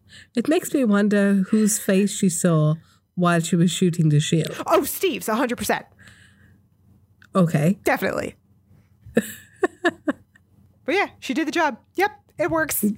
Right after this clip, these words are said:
Speaker 2: Yep.
Speaker 1: Yeah. Yeah. <laughs>
Speaker 2: So we're back at the front and we're watching a montage here of Steve on film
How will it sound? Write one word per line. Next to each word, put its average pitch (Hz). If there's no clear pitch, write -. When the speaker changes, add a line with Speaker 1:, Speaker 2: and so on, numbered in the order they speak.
Speaker 2:
Yep. 330
Speaker 1:
Yeah. 247
Yeah. 226
<laughs> 214
Speaker 2:
So 269
we're 262
back 285
at -
the 359
front 269
and 226
we're 226
watching 240
a 226
montage 233
here 226
of 202
Steve 247
on 226
film 220